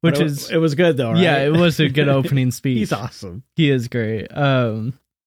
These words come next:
Speaker 2: I, I sometimes I'll watch the stuff that he does on YouTube or, um, Tenacious D. I like their music, that kind of stuff. Yeah, Jack Black's awesome. Um, but yeah, he had a great opening speech there,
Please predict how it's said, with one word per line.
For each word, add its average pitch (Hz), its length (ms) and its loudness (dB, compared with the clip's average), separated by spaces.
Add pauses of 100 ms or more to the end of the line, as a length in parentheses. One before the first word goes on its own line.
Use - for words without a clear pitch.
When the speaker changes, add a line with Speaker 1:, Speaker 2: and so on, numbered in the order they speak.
(100)
Speaker 2:
I, 135 380 0
I 131 80 2
sometimes 123 720 -2
I'll 117 120 0
watch 120 360 -2
the 123 120 -2
stuff - 360 -6
that 120 160 0
he 127 80 0
does 120 220 0
on 117 160 2
YouTube 120 640 0
or, 110 220 0
um, 104 380 -2 (400)
Tenacious 127 560 0
D. 127 380 2
I 110 60 0
like 104 240 -2
their 113 140 0
music, 117 380 0
that 120 180 -4
kind 127 140 -2
of 117 60 -6
stuff. 123 260 -6
Yeah, - 220 -8 (480)
Jack 120 180 2
Black's 107 300 -4
awesome. 110 380 -6 (500)
Um, 131 440 2
but 135 140 0
yeah, 131 260 2
he 127 220 -2
had 127 180 0
a 117 180 -2 (140)
great 160 260 2
opening 175 540 0
speech - 580 -6
there, 160 460 -2